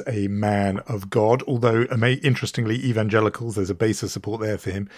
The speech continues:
Similarly, I would say about Ron DeSantis, Nikki Haley, maybe for, for religiously minded voters, uh, Tim Scott will be a very natural magnet to attract that support. But there is this thing, and I've already noticed myself on social media, some rumblings from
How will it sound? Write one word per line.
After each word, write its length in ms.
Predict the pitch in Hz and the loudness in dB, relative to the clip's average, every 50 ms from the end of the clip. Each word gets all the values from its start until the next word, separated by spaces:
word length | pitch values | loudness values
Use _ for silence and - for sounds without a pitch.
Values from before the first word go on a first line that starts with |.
| - - - - - _ | -20 -20 -20 -20 -16 _
Similarly, 340 | - - 135 131 117 110 | -2 2 2 4 6 6
I 80 | 101 101 | 6 4
would 140 | 98 104 - | 4 2 0
say 180 | - 139 131 | 2 4 4
about 220 | 120 101 107 110 107 | 4 4 2 0 -2
Ron 160 | 107 107 101 | -2 -4 -4
DeSantis, 420 | 95 95 - 120 104 95 98 87 | -6 -4 -4 -4 -4 -4 -6 -6
Nikki 220 | 110 101 - - 98 | -6 -6 -6 -4 -2
Haley, 180 | 101 104 104 | -2 0 0
maybe 540 | 104 107 120 127 143 139 117 107 - 202 202 - - - - - - _ _ | 0 2 4 4 4 6 6 4 4 4 2 -2 -10 -20 -20 -20 -20 _ _
for, 160 | - 117 - | -4 -4 -2
for 300 | - - - - - 120 | -2 -6 -6 0 2 2
religiously 600 | 110 107 113 131 190 190 170 151 - - 127 107 | 4 4 6 4 4 4 4 0 0 2 2 2
minded 320 | 104 104 101 98 98 98 | 2 2 2 2 2 2
voters, 420 | 101 104 101 95 - 110 101 - - - - - - _ _ _ | 2 2 0 0 0 -4 -4 -4 -6 -12 -18 -20 -20 _ _ _
uh, 100 | 135 123 | -2 -2
Tim 260 | 117 - - 147 139 123 | -2 0 0 0 2 0
Scott 220 | - - 143 - | 0 -2 -2 -2
will 100 | - 120 | -2 -2
be 160 | 101 113 110 107 | 2 2 2 4
a 40 | |
very 240 | 101 110 110 110 110 | 4 4 2 2 2
natural 640 | 110 107 110 117 120 - - - - 110 98 95 107 104 | 0 0 0 -2 -2 -2 -6 -6 -4 -2 -2 -2 -2 -4
magnet 640 | 104 104 104 110 120 135 131 110 107 95 87 - - | -6 -4 0 2 2 2 2 0 -4 -6 -6 -8 -8
to 140 | - 113 101 | -6 -6 -6
attract 380 | 95 - - 120 117 101 - | -6 -4 -2 -2 -4 -2 -6
that 160 | - 107 - - | -8 -10 -8 -8
support. 380 | - - - 120 107 104 - - - - - - - _ | -8 -4 -2 0 0 -2 -2 -6 -14 -20 -20 -20 -14 _
But 100 | - 170 | -2 2
there 140 | 180 196 220 | 6 6 6
is 140 | 277 254 - | 6 6 6
this 200 | - 269 196 - | 4 4 4 2
thing, 380 | - - 196 - - 180 170 156 | -2 -8 -6 0 0 2 4 4
and 80 | 151 | 4
I've 160 | 160 175 165 | 4 6 6
already 260 | 190 185 165 156 147 131 | 4 4 4 4 4 6
noticed 320 | 139 143 131 - 123 113 | 6 4 4 2 0 0
myself 500 | 131 120 - - 175 175 143 113 - - | 0 0 4 6 6 6 6 4 2 -2
on 100 | 113 98 | -6 -2
social 280 | - 123 104 - 123 113 | 0 0 0 0 -2 -2
media, 240 | 127 135 113 101 | 0 0 0 -2
some 180 | - - 110 104 | -2 -2 -2 2
rumblings 640 | 120 143 151 160 147 127 110 98 95 98 101 - | 2 4 4 4 4 4 4 4 2 0 -2 -4
from 360 | - - 120 113 113 110 104 | 0 0 2 2 2 2 0